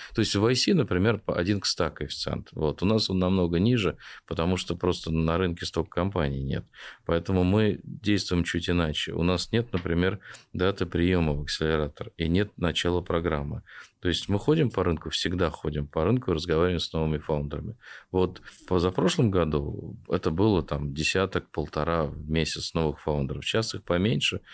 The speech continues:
потому что качество фаундеров увеличилось, количество уменьшилось в силу обстоятельств внешних. Вот. Но когда мы видим кого-то классного, мы всегда найдём возможность для него,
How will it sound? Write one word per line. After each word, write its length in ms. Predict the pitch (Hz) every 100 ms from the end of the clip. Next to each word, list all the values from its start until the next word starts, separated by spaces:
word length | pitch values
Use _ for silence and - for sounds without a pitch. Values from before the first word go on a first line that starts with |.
| - -
потому 300 | - 78 85
что 180 | - 82
качество 480 | - 90 85 - 80
фаундеров 640 | - 82 78 78 76 -
увеличилось, 840 | 85 73 76 85 127 175 110 82
количество 520 | - 78 92 - - 82
уменьшилось 580 | 80 78 73 82 71
в 60 | -
силу 180 | 82 73
обстоятельств 520 | - - 78 71 -
внешних. 380 | 76 71 - - - - - - -
Вот. 400 | 85 80 73 -
Но 340 | 90 95 90 - _
когда 300 | - 87 90
мы 140 | 90 90
видим 200 | 82 78
кого-то 320 | 80 78 80
классного, 540 | 110 131 - 82 78 _ -
мы 60 |
всегда 300 | 85 87 92
найдём 380 | 82 78 85 78
возможность 600 | 76 76 95 95 80 71
для 140 | 76 73
него, 340 | 76 82 82